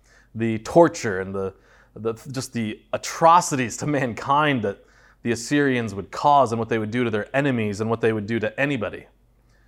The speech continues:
And so God asking Jonah to go to Nineveh would seem like absolute craziness because of what the Assyrians, and specifically the people of Nineveh, would do to the Jewish people when they would come there.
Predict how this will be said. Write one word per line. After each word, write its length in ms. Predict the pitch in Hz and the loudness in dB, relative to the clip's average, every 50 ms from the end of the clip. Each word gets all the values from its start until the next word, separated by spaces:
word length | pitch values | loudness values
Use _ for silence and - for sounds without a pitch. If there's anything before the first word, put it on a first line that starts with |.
| _ _ _ _ _ _ _ _ _ _ _ _ _ _ _ _ - | _ _ _ _ _ _ _ _ _ _ _ _ _ _ _ _ -14
And 100 | - 110 | -10 -2
so 140 | - 139 127 | 0 0 2
God 360 | 113 107 143 151 180 196 180 | 4 6 8 8 8 8 6
asking 520 | - 135 147 156 - - 147 139 139 135 | 4 4 2 2 2 0 0 0 0 0
Jonah 380 | 117 113 139 143 151 151 139 123 | 0 2 4 4 4 4 2 0
to 120 | - 120 | 0 0
go 140 | 107 123 123 | 0 0 2
to 80 | 117 110 | 2 0
Nineveh 640 | 117 131 165 202 185 120 98 98 98 110 131 135 - - - - - - _ _ _ _ _ - | 0 0 2 2 2 0 0 0 0 0 -2 -2 -6 -14 -20 -20 -20 -20 _ _ _ _ _ -10
would 160 | 127 120 113 | -10 -8 -8
seem 300 | - - 143 147 147 143 | -6 -4 -2 -2 0 0
like 220 | 131 117 110 - - - | 0 0 -2 -2 -2 0
absolute 680 | 135 143 160 156 151 - 160 143 127 127 123 127 123 - _ _ _ _ _ _ - | 2 2 2 2 0 -2 -2 0 0 0 0 -2 -4 -6 _ _ _ _ _ _ -20
craziness 680 | - - 147 147 147 143 127 110 98 - - - - - | -6 0 4 4 4 4 2 0 -4 -10 -14 -16 -14 -10
because 600 | - 113 113 - - 160 170 165 131 104 98 110 | -10 -10 -10 -8 -2 2 4 4 4 2 0 -4
of 160 | 110 117 104 | -6 -2 -2
what 160 | 120 117 117 | -2 -2 -2
the 80 | 117 110 | -2 -4
Assyrians, 800 | 101 - - - 147 147 135 120 104 90 87 87 95 95 - _ _ _ _ _ _ _ _ _ _ _ _ _ - | -4 -6 -6 -4 -4 -2 -2 -2 -4 -6 -10 -12 -14 -16 -18 _ _ _ _ _ _ _ _ _ _ _ _ _ -10
and 220 | 110 107 107 101 | -8 -6 -6 -6
specifically 680 | - - - - 117 107 - - 160 - - 120 135 131 | -8 -10 -10 -8 -8 -6 -2 -2 -2 -2 -2 -2 -2 -2
the 80 | 113 113 | -2 -2
people 240 | 123 135 113 113 110 | -2 -4 -2 -2 -4
of 100 | 101 107 | -4 -4
Nineveh, 460 | 139 151 135 110 98 101 98 101 113 - | -2 -2 -2 -2 -2 -2 -4 -4 -6 -8
would 360 | 110 110 107 104 104 107 113 | -6 -6 -6 -6 -8 -8 -6
do 440 | 139 190 185 131 104 95 98 107 113 - _ _ _ _ - | -2 -2 0 0 0 -2 -4 -6 -8 -14 _ _ _ _ -12
to 80 | - | -8
the 100 | 117 123 | -6 -6
Jewish 420 | 117 113 127 120 117 113 - - - | -4 -2 0 0 0 -2 -4 -12 -14
people 440 | - - 175 165 - - 92 95 | -8 -6 -6 -6 -6 -6 -6 -4
when 160 | 98 110 107 110 | -4 -4 -2 -2
they 100 | 110 101 | 0 -2
would 160 | 95 90 - | -2 -4 -6
come 240 | - - 127 110 92 | -6 -4 -4 -4 -6
there. 240 | 82 - - - | -8 -12 -16 -18